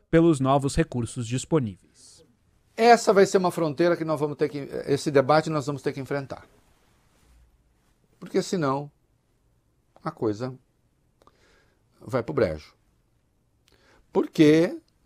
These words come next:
Speaker 2: a gente passa a lidar com milícias organizadas e as plataformas até agora não têm como ser responsabilizadas.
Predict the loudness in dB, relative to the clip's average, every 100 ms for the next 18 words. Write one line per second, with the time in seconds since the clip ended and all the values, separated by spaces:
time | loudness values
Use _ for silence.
0 | _ _ -8 -6 -6 -8 -10 0 2 2
1 | -2 -4 -4 -6 _ -6 -4 -2 -2 0
2 | 2 2 0 -6 _ _ _ _ _ -20
3 | -20 -16 -16 -16 _ _ _ _ _ _
4 | _ _ _ _ 2 4 4 2 0 2
5 | 2 0 -4 -8 -6 -4 -4 -4 -8 -8
6 | -4 -2 -2 -4 -8 -10 -20 -20 _ 0
7 | 4 4 2 -4 _ _ _ _ -8 -8
8 | 0 0 0 -4 -4 -4 -2 -4 -6 -4
9 | -4 -2 -2 -2 -4 _ _ _ _ -10
10 | -8 -8 -8 -8 -8 -16 -10 -10 -10 -14
11 | -12 -12 -12 -12 -12 -14